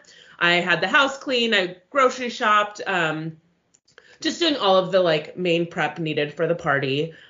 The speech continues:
Um, and then that night, Jeff and I, we went to a new restaurant that had opened that day. It was their grand opening.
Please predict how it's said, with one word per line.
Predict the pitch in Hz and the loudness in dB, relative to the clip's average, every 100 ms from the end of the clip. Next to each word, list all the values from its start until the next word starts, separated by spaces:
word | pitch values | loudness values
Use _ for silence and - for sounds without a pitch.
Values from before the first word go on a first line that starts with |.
| _ - | _ 0
Um, | 170 160 160 | 2 2 0
and | 196 | 2
then | 175 175 | 4 6
that | 165 180 | 4 4
night, | 170 160 | 0 0
Jeff | 165 156 | -2 -6
and | 175 | -4
I, | 156 151 151 | -4 -2 -2
we | 160 151 | -2 -2
went | 156 147 - | 0 -2 -4
to | - 165 156 | -2 0 0
a | 165 | 0
new | 160 156 | 0 4
restaurant | 240 247 269 247 | 4 4 2 4
that | 226 | 4
had | 196 | 2
opened | 202 196 202 | 0 -2 0
that | 196 196 | 0 2
day. | 196 190 | 2 2
It | 175 | 0
was | 180 | 0
their | 180 | 0
grand | 175 165 165 | 2 2 2
opening. | 156 175 165 160 160 | -2 0 0 0 -4